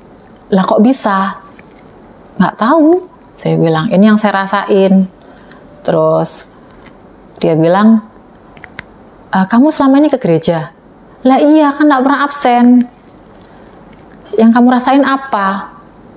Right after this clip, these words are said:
"Ya begitu," saya bilang. Terus dia bilang, "Eh, untuk berbuat," dia bilang gini, "untuk berbuat baik manusia itu butuh agama nggak sih?"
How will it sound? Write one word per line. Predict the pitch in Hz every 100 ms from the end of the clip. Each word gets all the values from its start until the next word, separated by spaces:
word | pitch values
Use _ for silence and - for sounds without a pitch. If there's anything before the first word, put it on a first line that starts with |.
| - - - - - - - -
"Ya | 220 214 202
begitu," | 202 190 339 - - 330 349 349 - - -
saya | - -
bilang. | - 156 160 160 156 202
Terus | 185 220
dia | 202
bilang, | 214 226 233 220 - - - - - - - - -
"Eh, | 247 214 214 226
untuk | 226 233
berbuat," | 214 214 190 185 185 - -
dia | 226
bilang | 196 165
gini, | 165 - - -
"untuk | 226 208
berbuat | 208 202 190 185
baik | 180 208 247
manusia | 233 240 247 - 240
itu | 226 240 294 302
butuh | 302 202 - 226 214 - - -
agama | 220 196 180 247
nggak | -
sih?" | -